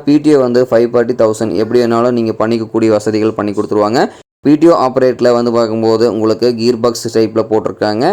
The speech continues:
உங்களுக்கு பாத்தீங்கன்னா, கியர் பாக்ஸ் கொண்டு பாத்தீங்கன்னா, லிஃப்டிங்கு அதே மாதிரி எல்லாமே உங்களுக்கு ஹைட்ராலிக்கை கொண்டு தான் வந்து இயங்குதுங்க. உங்களுக்கு பாத்தீங்கன்னா, ஸ்பெசிஃபிகேஷன் எல்லாமே ஃபுல் டிஸ்கிரிப்ஷன்ல கொடுத்துக்குதுங்க. உங்களுடைய கான்டாக்ட் நம்பர் டிஸ்கிரிப்ஷன்ல கொடுத்துக்குறேங்க. மீண்டும் மலரும் சேனல் லிங்க்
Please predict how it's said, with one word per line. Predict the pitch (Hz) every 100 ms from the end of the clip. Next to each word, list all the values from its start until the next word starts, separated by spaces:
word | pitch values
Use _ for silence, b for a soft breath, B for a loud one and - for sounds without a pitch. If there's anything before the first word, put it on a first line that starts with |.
| -
உங்களுக்கு | 120 113 120
பாத்தீங்கன்னா, | 120 120 143 147 - _
கியர் | 120 139
பாக்ஸ் | 139 143 -
கொண்டு | - 127 123 139
பாத்தீங்கன்னா, | 123 117 123 127 120
லிஃப்டிங்கு | 117 127 123 120
அதே | 76 117
மாதிரி | 120 123 120
எல்லாமே | 113 113 120
உங்களுக்கு | 117 110 107 107 107 104 B _ _ -
ஹைட்ராலிக்கை | 117 127 135 139 131 117 120
கொண்டு | 113 113
தான் | 110 117
வந்து | 113 113 85
இயங்குதுங்க. | 110 110 107 127 202
உங்களுக்கு | 147 123 120
பாத்தீங்கன்னா, | 123 135 143
ஸ்பெசிஃபிகேஷன் | 131 117 135 127 127 120 110
எல்லாமே | 110 117 117
ஃபுல் | 113 113
டிஸ்கிரிப்ஷன்ல | 110 - 110 113 110 107
கொடுத்துக்குதுங்க. | 107 104 104 110 175 - - _ -
உங்களுடைய | 123 127 123 117
கான்டாக்ட் | 120 127 123
நம்பர் | 117 120 117
டிஸ்கிரிப்ஷன்ல | 117 113 120 117 107
கொடுத்துக்குறேங்க. | 107 107 107 120 185 254
மீண்டும் | 127 139 156 156
மலரும் | 135 131 131 131
சேனல் | 117 117 113
லிங்க் | 110